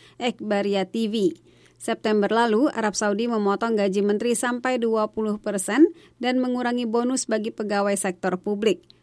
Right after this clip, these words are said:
Salah satu langkah paling drastis yang diambil kerajaan kaya minyak itu guna menghemat uang manakala harga minyak turun. Itu langkah pemotongan gaji pertama bagi pegawai negeri yang merupakan sekitar dua per tiga orang Saudi yang bekerja.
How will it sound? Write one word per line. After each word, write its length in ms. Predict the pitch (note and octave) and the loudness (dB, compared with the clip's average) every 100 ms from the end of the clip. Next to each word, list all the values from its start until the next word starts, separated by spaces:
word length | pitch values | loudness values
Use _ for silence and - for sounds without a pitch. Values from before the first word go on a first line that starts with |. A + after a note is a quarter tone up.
| - | -10
Salah 240 | F#3+ F#3 | -4 -2
satu 240 | F#3 F#3 G3+ | -2 -2 0
langkah 400 | F#3+ F#3+ G3+ G3+ | 0 0 -2 -2
paling 320 | G#3 G3+ G3+ | -2 0 0
drastis 480 | G#3+ A3 - D4 D4+ | 0 -2 0 0 0
yang 160 | A#3+ | 0
diambil 380 | A3+ G#3 A3 A3 | 0 0 -2 -2
kerajaan 480 | A3 G#3+ G#3 G3 G#3 | 0 -2 0 0 -2
kaya 320 | G3+ G#3+ G#3+ | 0 0 0
minyak 260 | G3+ G3+ G3 | 0 0 -2
itu 320 | - F#3 A#3+ F#4 - - | -6 -2 0 0 -2 -6
guna 260 | G#3 A3+ D4 | 0 4 6
menghemat 520 | D4 C4 B3 A#3 - | 6 4 2 -2 0
uang 340 | G#3+ G3+ C#4 | 0 2 2
manakala 480 | C4 A#3 A3+ A#3 C#4 | 2 0 -2 0 0
harga 240 | B3+ G#3+ | 0 0
minyak 320 | G#3 G3+ F#3+ - | 0 2 2 2
turun. 480 | G#3+ G#3+ F#3+ D3 - - - _ | 0 4 2 0 -6 -20 -20 _
Itu 240 | - F#3 G3+ | -6 -4 2
langkah 320 | F#3+ F#3 F#3+ | 4 4 0
pemotongan 640 | G#3 F#3+ F#3+ G3+ G#3 G#3 | -2 -2 0 0 0 0
gaji 340 | G3+ G#3 A3 - | 0 -2 -4 -6
pertama 500 | A3 A3 A#3 A#3 A3+ | -8 -4 -4 0 0
bagi 360 | G3 F#3+ G3 | 0 0 0
pegawai 400 | - F#3 F#3+ F#3+ | 0 0 4 4
negeri 580 | G3+ G#3+ F#3+ B3+ D#4+ - | 4 2 2 4 4 2
yang 160 | C4+ C4 | 0 0
merupakan 460 | B3+ B3 B3 D4+ | 0 -2 2 2
sekitar 480 | D4+ C#4+ C4+ B3+ A#3 | 2 -2 0 0 0
dua 240 | G#3+ G#3 G3+ | 0 0 0
per 140 | G3+ | -2
tiga 320 | G3 G#3+ A3+ | 0 0 0
orang 180 | G#3+ G3 | 2 0
Saudi 480 | G3 F#3+ F#3+ C4+ C4 | 0 0 2 0 0
yang 300 | G#3+ F#3+ F#3 | 2 2 2
bekerja. 640 | F3+ F#3+ F3+ E3+ E3 D3 | 0 0 -2 -2 -4 -4